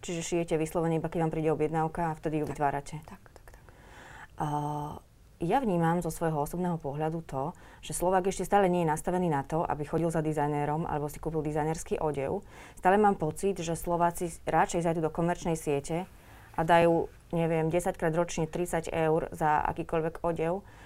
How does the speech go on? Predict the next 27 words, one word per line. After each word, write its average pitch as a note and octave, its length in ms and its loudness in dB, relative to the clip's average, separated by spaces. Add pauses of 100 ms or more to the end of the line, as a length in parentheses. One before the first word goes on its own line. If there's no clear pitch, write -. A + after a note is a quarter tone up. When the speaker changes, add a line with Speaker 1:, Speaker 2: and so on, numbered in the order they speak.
(140)
Speaker 1:
ako - 160 -14
by D3+ 80 -6
mali D#3 240 0
ísť - 80 -10
dizajnérovi D#3+ 560 0
a D#3 80 2
investovať D#3+ 340 -2
do D#3+ 140 2
jedného D#3+ 240 0
poriadneho. D#3 720 -4 (640)
Pretože G#3+ 240 0
ešte A#3+ 160 0
stále D#4 240 8
je - 80 4
také G#3 80 2
nastavenie G#3+ 480 4
v - 80 -10
spoločnosti, F#3 720 0
že F3+ 320 2
v - 80 -20
podstate F3+ 320 0
ten E3 160 2
dizajnerský F3 560 0
odev D#3 240 2
je D3 100 -2
len D#3 220 -2
na D3 240 -8